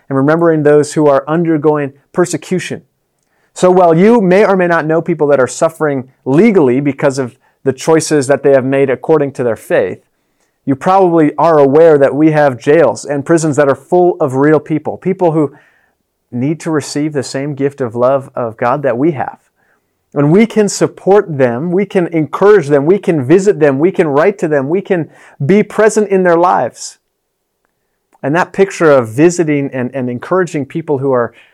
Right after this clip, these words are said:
in prison is a very powerful image of what it means that Christ came to us while we were lost in our sin. We weren't looking for God, we weren't seeking him out, and yet in our imperfection, God said, "I love you all the same," and sent Jesus into this world.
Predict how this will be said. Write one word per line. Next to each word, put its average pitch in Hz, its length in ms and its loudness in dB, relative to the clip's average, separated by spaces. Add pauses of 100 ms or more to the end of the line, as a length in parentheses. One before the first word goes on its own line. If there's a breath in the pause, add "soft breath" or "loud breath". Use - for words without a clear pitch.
(220 soft breath)
in 151 180 -2
prison 156 560 0 (580)
is 143 260 -4
a 143 120 -2
very 160 600 0 (300)
powerful 185 580 0
image 170 280 -4
of 127 120 -6
what 147 140 2
it 147 80 -4
means 143 380 -6
that 135 200 0 (340 loud breath)
Christ 165 460 -4
came 170 280 -6
to - 180 -4
us 156 220 0
while 151 120 2
we 156 140 2
were 139 160 2
lost 151 440 -2
in 156 120 -2
our 127 120 0
sin. 117 460 -10 (840)
We 135 120 -2
weren't 170 160 -2
looking 120 260 -4
for 110 140 -4
God, 107 280 -2
we 156 120 0
weren't 165 200 -4
seeking 139 380 -4
him 123 160 -2
out, 120 280 -6 (600 soft breath)
and 131 100 -4
yet 135 140 0
in 135 120 -4
our 127 60 -8
imperfection, 127 680 -6
God 113 200 0
said, 113 180 -6
"I 110 140 -4
love 120 260 -4
you 127 140 -2
all 117 80 2
the 110 80 -2
same," 110 240 -8
and 101 100 -12
sent 117 220 -10
Jesus 117 400 -10
into 110 160 -6
this 104 240 -10
world. 107 360 -8